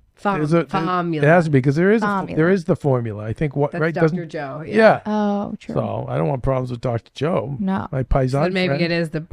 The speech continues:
Speaker 1: <laughs>
Speaker 2: The
Speaker 1: your
Speaker 2: program.
Speaker 1: paisan fan.
Speaker 3: Program.
Speaker 2: The program.
Speaker 3: Yes.
Speaker 1: Yeah.
Speaker 2: Um, but yeah, Steve was like, "Wow," 'cause he just see, he, you know, he sees my schedule and he's like, "Oh my God." He's like, "You're, you're doing eighty." I mean, I have two renovations going, but then I have, like,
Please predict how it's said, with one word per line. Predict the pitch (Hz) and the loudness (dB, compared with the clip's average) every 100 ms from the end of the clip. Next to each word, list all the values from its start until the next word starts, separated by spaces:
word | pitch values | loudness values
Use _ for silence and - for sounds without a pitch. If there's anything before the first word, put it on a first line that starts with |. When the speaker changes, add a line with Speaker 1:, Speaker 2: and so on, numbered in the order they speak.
| - | -14
Speaker 1:
<laughs> | 220 - | -10 -2
Speaker 2:
The | 185 | 2
Speaker 1:
your | 185 | 6
Speaker 2:
program. | 175 175 175 202 | 6 8 6 4
Speaker 1:
paisan | 190 175 214 | 2 -4 -6
fan. | - - 170 | -12 -10 -10
Speaker 3:
Program. | - 196 190 208 220 - 175 - - | -6 -6 -4 -4 -4 -4 -8 -8 -6
Speaker 2:
The | 147 | 2
program. | 175 180 151 127 110 - | 6 6 6 4 2 -6
Speaker 3:
Yes. | 202 - - | -8 -8 -10
Speaker 1:
Yeah. | - 127 - _ _ _ _ - | -12 -12 -14 _ _ _ _ 0
Speaker 2:
Um, | 147 135 131 123 110 _ _ _ _ _ _ _ - | 2 2 0 -4 -8 _ _ _ _ _ _ _ -12
but | 131 135 135 | -2 0 0
yeah, | 160 147 | 0 -2
Steve | 104 120 123 | -2 -4 -4
was | 110 | -6
like, | 104 | -10
"Wow," | 110 139 120 98 | -6 -4 -4 -4
'cause | 110 98 | -6 -6
he | - 104 | -6 -8
just | 107 101 - - | -8 -12 -14 -10
see, | 117 120 113 | -6 -6 -4
he, | 135 127 120 _ | -2 -2 -4 _
you | 151 | -6
know, | 107 | -4
he | 107 | -4
sees | - 120 | -4 -4
my | 113 104 | -4 -4
schedule | 190 180 131 | -2 -2 0
and | 110 | 0
he's | 107 107 | -2 -4
like, | 123 | -6
"Oh | 156 | -4
my | 98 | -4
God." | 92 127 156 117 | -4 -4 -4 -4
He's | 101 | -6
like, | 117 | -8
"You're, | 127 120 _ _ | -8 -10 _ _
you're | 147 139 | -8 -4
doing | 135 127 - | -2 -4 -2
eighty." | 139 135 131 - _ | -2 0 -4 -6 _
I | 117 | -8
mean, | 113 110 | -6 -6
I | |
have | 104 | -8
two | - 147 | -4 -4
renovations | 139 127 113 117 131 120 | -2 -2 -2 -4 -4 -6
going, | 113 120 | -4 -4
but | 120 117 | -4 -8
then | 113 | -8
I | 113 | -8
have, | 113 | -8
like, | 113 110 | -10 -12